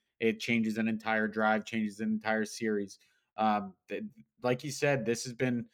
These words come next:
so you, I always like to file away when a team's kind of having its,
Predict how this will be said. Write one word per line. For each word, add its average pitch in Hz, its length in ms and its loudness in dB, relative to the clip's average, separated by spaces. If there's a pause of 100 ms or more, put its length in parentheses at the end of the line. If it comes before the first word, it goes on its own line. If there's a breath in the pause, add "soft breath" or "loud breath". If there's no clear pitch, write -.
(260 soft breath)
so - 200 -8
you, 151 200 2
I 151 340 4
always 185 340 4
like 156 160 2
to 143 80 -2
file 131 320 2
away 127 160 6
when 120 180 -2
a 117 80 -2
team's 117 480 -4
kind 117 260 -2
of 104 140 -4 (480)
having 120 400 0
its, - 360 -6